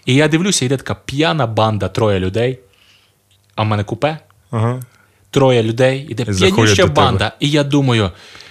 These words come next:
Speaker 1: надійся ж, це не, не зі мною. От
Speaker 2: Ага.
Speaker 1: просто надіюся. І я заходжу, з батьком вже все, папа, папа, заходжу,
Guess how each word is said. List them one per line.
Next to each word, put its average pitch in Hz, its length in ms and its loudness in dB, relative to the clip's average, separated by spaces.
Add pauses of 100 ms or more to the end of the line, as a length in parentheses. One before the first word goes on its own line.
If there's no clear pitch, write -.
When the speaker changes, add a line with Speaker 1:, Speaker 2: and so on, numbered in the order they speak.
(260)
Speaker 1:
надійся 123 480 -2
ж, - 100 -6
це 117 160 -2
не, 104 320 -2 (320)
не 107 200 -2
зі 101 120 -4
мною. 87 360 -4 (320)
От 107 100 2
Speaker 2:
Ага. 98 100 4
Speaker 1:
просто 143 340 2
надіюся. 92 520 -6 (600)
І 123 120 0
я 123 180 4
заходжу, 117 580 0
з 92 60 -10
батьком 104 340 -4
вже 95 140 -8
все, 101 240 -8
папа, 92 300 -10
папа, 107 360 -10
заходжу, 113 680 0